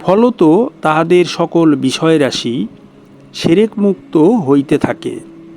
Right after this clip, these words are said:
অপরপক্ষে দুনিয়াবাসী সালাতহীন, তারা সালাত বুঝে না, তারা সালাত বোঝার চেষ্টাও করে না, তারা সালাতের ধারের কাছেও যায় না।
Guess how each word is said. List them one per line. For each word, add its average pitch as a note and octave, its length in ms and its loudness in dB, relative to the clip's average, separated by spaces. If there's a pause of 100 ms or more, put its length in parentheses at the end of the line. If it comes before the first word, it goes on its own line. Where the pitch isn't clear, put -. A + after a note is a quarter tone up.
(760)
অপরপক্ষে B3 840 0
দুনিয়াবাসী F#3+ 1000 0
সালাতহীন, D#3+ 840 0 (540)
তারা C#3 240 0
সালাত C#3 380 0
বুঝে C3 360 -2
না, D3 300 2 (580)
তারা C#3+ 280 2
সালাত C#3 380 -2
বোঝার C3+ 360 0
চেষ্টাও C#3+ 560 -2
করে E3+ 300 0
না, F3+ 300 0 (520)
তারা F3+ 240 0
সালাতের F3+ 560 0
ধারের C3+ 400 0
কাছেও C#3 400 0
যায় A#2 240 -2
না। G#2+ 360 -10